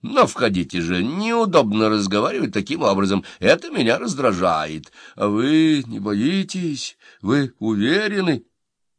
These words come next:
«С какой стати я буду бояться мальчика из нашей семьи? От того, что вы умерли, я тоже скоро умру и не стану бояться себя из-за такой ерунды».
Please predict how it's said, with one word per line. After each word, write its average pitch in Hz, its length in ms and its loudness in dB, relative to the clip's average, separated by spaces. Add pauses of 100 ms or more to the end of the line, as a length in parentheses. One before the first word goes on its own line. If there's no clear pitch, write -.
(360)
«С - 120 -8
какой 214 560 -4
стати - 640 -2
я 190 200 0
буду 131 300 0
бояться 123 500 2
мальчика 269 680 -2
из 247 200 -8
нашей 143 380 -2
семьи? 87 580 -6 (560)
От - 280 -4
того, 156 280 4
что 151 220 -2
вы 151 140 2
умерли, 151 600 0 (540)
я 247 220 2
тоже 147 560 4
скоро 110 320 -2
умру 107 440 0 (260)
и 160 140 4
не 147 160 4
стану 139 380 2
бояться 131 500 2
себя 127 420 0
из-за 104 280 2
такой 110 300 0
ерунды». 98 680 -4